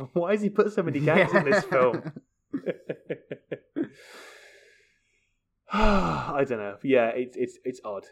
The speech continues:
Speaker 1: It's odd.
Speaker 2: Mm-hmm.
Speaker 1: S-, slightly, slightly just going back to what you mentioned about the scene where, where Shug takes the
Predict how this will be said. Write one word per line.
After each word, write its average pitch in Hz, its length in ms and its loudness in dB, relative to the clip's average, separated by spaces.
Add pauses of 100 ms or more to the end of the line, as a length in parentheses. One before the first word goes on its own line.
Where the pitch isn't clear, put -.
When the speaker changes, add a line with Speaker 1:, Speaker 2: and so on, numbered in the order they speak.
Speaker 1:
It's - 260 -20
odd. 95 200 -14 (1040)
Speaker 2:
Mm-hmm. 98 360 -14 (1300)
Speaker 1:
S-, - 400 -20 (200)
slightly, 226 440 0
slightly 185 520 -4
just - 260 -16
going 143 240 2
back - 340 -8
to 120 180 -4
what 113 220 -8
you 120 100 -6
mentioned 135 440 -6
about 101 240 -6
the 104 80 -10
scene 101 360 -12
where, 90 300 -14 (120)
where 101 180 -8
Shug - 420 -8
takes 98 320 -12
the 92 320 -14